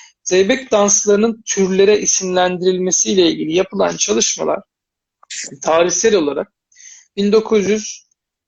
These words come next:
otuzlar, kırklar, bin dokuz yüz elliler, hatta bin dokuz yüz altmış birde Gazi Mihel'in vefatından sonra onun,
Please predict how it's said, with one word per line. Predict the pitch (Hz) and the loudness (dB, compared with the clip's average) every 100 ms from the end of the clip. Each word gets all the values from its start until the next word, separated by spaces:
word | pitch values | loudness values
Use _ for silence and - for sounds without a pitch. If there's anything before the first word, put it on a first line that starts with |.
| - | -6
otuzlar, | 202 - 202 202 202 202 | -4 -2 -2 2 0 0
kırklar, | 202 - 208 196 | -6 -6 0 2
bin | 196 | 2
dokuz | 190 - 202 | -2 -2 -2
yüz | 185 | 0
elliler, | 180 185 190 196 | 0 0 2 2
hatta | 185 - 185 | 2 -2 -2
bin | 190 | 0
dokuz | 185 180 190 | -2 -2 -4
yüz | |
altmış | - - 202 - - | -2 -4 -2 -4 -2
birde | 190 185 | -2 0
Gazi | 180 180 180 190 | 2 2 2 0
Mihel'in | 185 175 175 | -2 -2 -2
vefatından | 165 170 170 - 180 190 190 | -2 0 -2 -2 -4 0 0
sonra | 190 180 175 185 | 0 -4 -2 0
onun, | 180 180 190 | 0 -2 -8